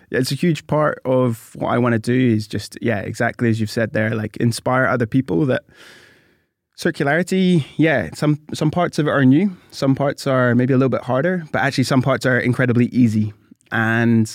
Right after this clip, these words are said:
I love, uh, inspiring brands, individuals about what are those really low-hanging opportunities that don't take too much to get after and can make a huge, huge difference. So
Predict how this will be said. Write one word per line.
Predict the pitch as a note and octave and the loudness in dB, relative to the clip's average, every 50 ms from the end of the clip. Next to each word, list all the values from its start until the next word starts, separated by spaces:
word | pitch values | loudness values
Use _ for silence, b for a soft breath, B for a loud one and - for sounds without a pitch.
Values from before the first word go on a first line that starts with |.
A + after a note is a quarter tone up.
| - - _ | -10 -12 _
I | - A2+ | -2 0
love, | A2 A2+ A#2 A2+ A#2 A#2 A#2 A2+ G#2+ - - - - | 2 2 2 2 2 2 2 0 -2 -4 -8 -14 -10
uh, | - A2 A2 G#2+ G#2+ G2 | -6 -4 -4 -2 -4 -4
inspiring | - A2+ - - - A#2 A2 A2 A2 | -4 -6 -6 -4 -4 -4 -2 -2 -2
brands, | G#2+ A#2 B2+ C3 C3 C3+ B2+ A#2 | -2 0 0 0 2 2 2 2
individuals | - A#2 B2 A#2 A2 A#2+ A#2+ A#2 - C3+ B2+ B2 B2 A#2 - | 2 0 0 0 2 0 -2 0 0 0 2 2 0 0 -2
about | A2+ A2+ A2+ A2 A2 - B B B B B B | -4 -2 -2 -2 -4 -6 B B B B B B
what | - C3+ | -2 0
are | C#3 | 2
those | D3+ C#3+ B2+ B2 | 2 2 2 2
really | A#2 B2+ C3+ B2+ A#2+ | 0 0 2 4 4
low-hanging | A#2+ A#2 A#2+ A#2+ A#2 A#2 B2+ A#2+ A#2 A2+ A2+ A#2 | 4 4 4 4 2 0 0 -2 0 0 2 0
opportunities | A2+ A2 - - A2+ - - B2 A#2 - - F3+ F#3+ F3+ - | 0 -2 -2 -4 -4 -2 -2 -2 -2 -2 -2 -4 -4 -4 -4
that | - A2 - - | -6 -6 -4 -2
don't | C#3 C3 C3+ C3 | -2 -2 -2 -2
take | - C#3 C3+ - - | -2 -2 -2 -2 -2
too | - D3 C3+ | -2 0 0
much | C#3 - - - | 0 -2 -4 -6
to | - C3+ | -6 -4
get | A#2+ A#2+ - | -4 -2 -2
after | A#2+ B2+ - - - - - | -4 -4 -4 -6 -6 -6 -6
and | - B2 - | -8 -10 -4
can | - C3 B2 | 0 2 2
make | B2+ B2 A#2 A#2+ | 2 2 0 -2
a | |
huge, | A2+ - - - D3 D3 C3+ - | -6 -6 -4 -4 -4 -4 -4 -4
huge | - C3+ C3 A2+ - - | -4 -2 -2 -2 -4 -6
difference. | - A#2 - - G#2 G#2 G#2+ - | -10 -10 -8 -8 -8 -8 -8 -8
So | - - A#2 A2+ A2+ | -8 -4 -2 -2 -2